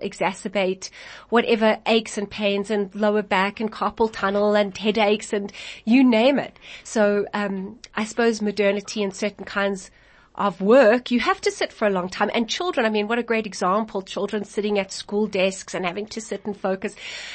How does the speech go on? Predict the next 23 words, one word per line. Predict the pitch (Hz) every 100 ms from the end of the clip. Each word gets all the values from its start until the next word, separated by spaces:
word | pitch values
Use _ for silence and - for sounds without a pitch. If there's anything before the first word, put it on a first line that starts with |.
| -
Um, | 220 214 -
and | 233 214
in | 233
that | 220 277 -
case, | 262 226 - - - - - - _ _ _ 202
I | 220
mean, | 220
I | 208
notice | 208 214 214
with | 214
my | 208 202
boys | 196 202 202 -
all | 214 208 208 208
the | 202
time, | - 196 185 185
their | 233
whole | 220 - - 320 339
consciousness, | - 269 254 240 - 185
their | -
whole | 247 311 320
attention | 320 254 240 226
goes | 220 208 233 247
on | - 226